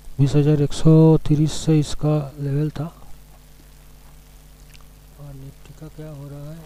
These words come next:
निफ्टी अभी तक लेवल कुछ आया नहीं है, नौ हजार दो सौ सतचालीस से इसका लेवल है, नौ हजार, आ,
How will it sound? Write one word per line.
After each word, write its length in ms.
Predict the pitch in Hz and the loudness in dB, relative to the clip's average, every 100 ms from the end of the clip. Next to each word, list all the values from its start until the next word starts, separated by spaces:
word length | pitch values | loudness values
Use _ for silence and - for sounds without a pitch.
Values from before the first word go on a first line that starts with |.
| 147 | -20
निफ्टी 440 | 135 - - 151 156 | -20 -20 -6 -2 0
अभी 240 | 147 139 147 - | -2 -4 -6 -4
तक 460 | 151 156 151 - | -2 -2 -4 -8
लेवल 420 | 143 143 147 151 147 - - - | -4 -2 0 -2 -6 -12 -14 -8
कुछ 220 | - 143 | -6 -4
आया 240 | 139 147 | -2 -2
नहीं 200 | 147 147 | -2 -2
है, 300 | 135 147 156 | -2 -2 -4
नौ 200 | 147 135 | -2 -2
हजार 300 | 135 143 147 - - - - - - - | 0 -2 -4 -6 -14 -12 -12 -12 -14 -4
दो 160 | 131 135 | 0 0
सौ 600 | - - 147 147 147 139 | 0 4 6 6 4 0
सतचालीस 640 | - 139 - - 147 143 - | -4 -4 -4 0 2 2 -4
से 200 | - 147 | -2 -2
इसका 260 | 135 - | -2 -2
लेवल 340 | 147 139 135 135 | 0 2 2 0
है, 220 | 147 160 - - - - - - - - 131 | -2 -6 -14 -20 -20 -20 -20 -18 -16 -16 -6
नौ 260 | 139 139 | -2 -2
हजार, 480 | 143 127 147 147 147 | -2 -2 0 0 0
आ, 480 | 147 139 139 139 | -2 0 0 0